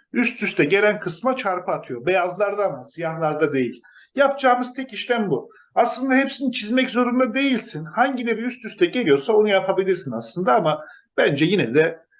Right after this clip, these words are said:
şunu, mesela ben hemen şurayı bir çizeyim. Bak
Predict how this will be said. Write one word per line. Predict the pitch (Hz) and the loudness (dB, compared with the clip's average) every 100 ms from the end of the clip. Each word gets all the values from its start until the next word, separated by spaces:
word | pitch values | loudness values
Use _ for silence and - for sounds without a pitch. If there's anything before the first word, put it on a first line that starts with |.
| _ _ _ | _ _ _
şunu, | - - 196 156 160 165 | -6 -2 2 2 0 -2
mesela | 156 139 117 | -4 -2 -2
ben | 147 165 | -2 -2
hemen | 165 147 | -2 -4
şurayı | - 165 139 | -2 -2 -2
bir | 139 | -4
çizeyim. | - 151 110 98 101 | -10 -10 -12 -12 -6
Bak | 117 117 - | -6 -6 -10